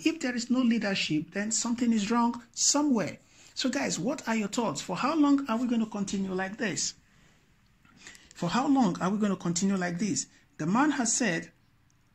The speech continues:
that Nigeria is, the, uh, the government is sitting on a time bomb.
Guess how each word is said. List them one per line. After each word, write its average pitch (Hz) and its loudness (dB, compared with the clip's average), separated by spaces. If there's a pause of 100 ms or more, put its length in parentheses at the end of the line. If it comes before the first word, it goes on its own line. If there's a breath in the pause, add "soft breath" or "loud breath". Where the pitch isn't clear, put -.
(420)
that 151 -4
Nigeria 202 2
is, - -2 (320)
the, 160 -4
uh, 180 -4
the 165 0
government 262 2
is 180 0
sitting 226 2
on 180 0
a 175 0
time 247 2
bomb. 170 0